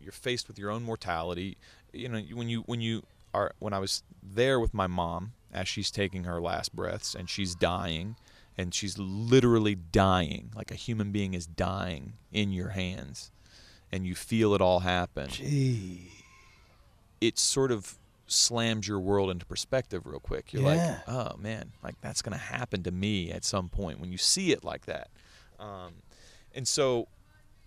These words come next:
Speaker 1: because of that, I was just like, every little thing, I was like, "Oh, I'm gonna die, I'm gonna get cancer, skin cancer, what's this mole, what's this?" You know, and you just start spinning. And so I was really, like, suffering a lot with, like,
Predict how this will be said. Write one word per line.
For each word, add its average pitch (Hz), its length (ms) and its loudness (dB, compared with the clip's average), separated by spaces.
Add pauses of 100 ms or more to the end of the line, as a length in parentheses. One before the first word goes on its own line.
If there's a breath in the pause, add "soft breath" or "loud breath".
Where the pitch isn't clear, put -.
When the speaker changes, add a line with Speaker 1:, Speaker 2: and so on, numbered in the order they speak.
(100)
Speaker 1:
because 151 480 2
of 123 140 2
that, 104 240 6
I 101 80 6
was 98 120 0
just 107 200 -2
like, 98 180 -2
every 110 260 4
little 101 200 0
thing, 104 340 0
I 90 80 -2
was 87 200 -4
like, 92 220 -2
"Oh, 107 180 8
I'm 95 120 4
gonna 92 180 2
die, 95 340 0
I'm 95 120 0
gonna 92 140 -2
get 85 120 -6
cancer, 92 440 -2
skin 98 260 -2
cancer, 95 300 -6
what's 92 180 -2
this - 220 -4
mole, 92 260 0
what's 92 220 0
this?" 90 420 0
You 123 100 -8
know, 113 40 -2
and 101 100 -4
you 98 60 -6
just 101 140 -4
start 95 220 0
spinning. 101 440 -2
And 90 100 -4
so 98 300 4 (880)
I 104 120 6
was 104 180 4
really, 104 320 6
like, 92 160 6
suffering 95 420 4
a 85 40 0
lot 85 260 6
with, 85 180 2
like, 82 240 -2